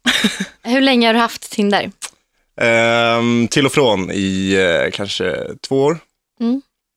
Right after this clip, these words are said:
Speaker 2: Det är lite samma här, fast jag har varit till och från i typ ett år.
Speaker 1: Jag vet inte.
Speaker 2: För ibland får jag panik och radera den bara, för att jag blir så här, jag vet inte. Tycker det är lite jobbigt.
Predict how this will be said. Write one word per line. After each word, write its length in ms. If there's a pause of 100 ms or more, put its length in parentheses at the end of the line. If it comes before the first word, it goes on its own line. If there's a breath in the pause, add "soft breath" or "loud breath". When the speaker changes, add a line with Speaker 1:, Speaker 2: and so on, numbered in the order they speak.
(380)
Speaker 2:
Det 60
är 40
lite 180
samma 280
här, 320
fast 160
jag 60
har 160
varit 160
till 160
och 60
från 200
i 40
typ 180 (120)
ett 180
år. 140 (840)
Speaker 1:
Jag 60
vet 100
inte. 140
Speaker 2:
För 60
ibland 260
får 60
jag 100
panik 300
och 60
radera 400
den 140
bara, 200
för 140
att 80
jag 120
blir 140
så 120
här, 80
jag 80
vet 160
inte. 200 (800 loud breath)
Tycker 180
det 60
är 20
lite 100
jobbigt. 340